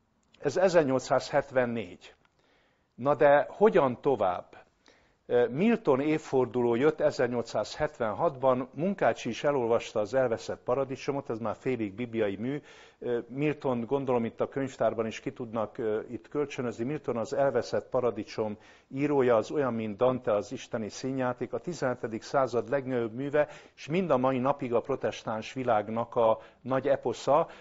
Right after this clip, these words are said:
A mennyei lázadástól a bűnbeesésen keresztül Krisztus áldozata, apostolok és a föld újjáteremtése, tehát óriási hosszmetszetben foglalja össze az egész emberiség sorsát Milton Elveszett paradicsoma.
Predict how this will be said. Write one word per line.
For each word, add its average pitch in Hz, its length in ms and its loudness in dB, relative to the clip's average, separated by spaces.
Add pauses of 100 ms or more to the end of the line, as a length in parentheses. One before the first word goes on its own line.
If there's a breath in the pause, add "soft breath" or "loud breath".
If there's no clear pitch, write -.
(120 loud breath)
A 120 120 0
mennyei 135 520 2
lázadástól 127 1300 4 (400 loud breath)
a 113 140 0 (360)
bűnbeesésen 123 1080 2
keresztül 127 580 0
Krisztus - 460 -6
áldozata, 127 760 2
apostolok 131 560 -2
és 151 200 -6
a 135 60 2
föld 170 340 0
újjáteremtése, 123 920 0 (300 loud breath)
tehát - 220 -4
óriási 131 960 2 (240 loud breath)
hosszmetszetben 123 960 0
foglalja 117 580 2
össze 120 280 -2
az 107 120 0
egész 120 340 -2
emberiség 120 680 -4
sorsát 120 600 -4
Milton 123 380 -4
Elveszett 123 440 -2
paradicsoma. 151 580 -2